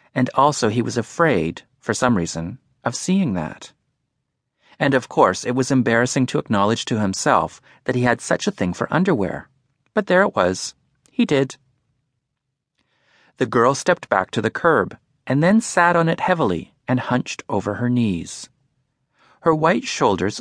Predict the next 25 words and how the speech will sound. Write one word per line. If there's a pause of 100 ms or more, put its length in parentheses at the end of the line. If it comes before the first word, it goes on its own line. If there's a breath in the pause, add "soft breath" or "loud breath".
(120)
shone
in
the
sun. (1300 soft breath)
Justin
leaned
his
bike
against
the
telephone
and
walked
over
to
her. (180)
He
bent
down. (1400)
"Excuse
me, (140)
are
you
all
right?"